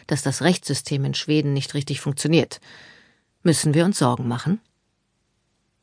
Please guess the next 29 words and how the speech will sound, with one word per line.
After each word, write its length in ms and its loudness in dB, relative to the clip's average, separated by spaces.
Im 160 6
Rechtswesen 960 4
besteht 380 0
immer 220 4
das 220 -2
Risiko 360 -4
von 220 -6
Fehlern, 440 -2
die 140 -4
dann 200 -2
in 140 -2
vereinzelten 560 0
Fällen 400 2
zu 120 -4
falschen 440 2
Gerichtsurteilen 760 -2
führen 300 -4
können 280 -2
oder 400 0
dazu, 320 4
dass 180 -2
es 140 -6
gar 140 4
nicht 200 0
erst 240 -2
zu 100 -4
einem 220 -2
Prozess 440 0
kommt. 380 -10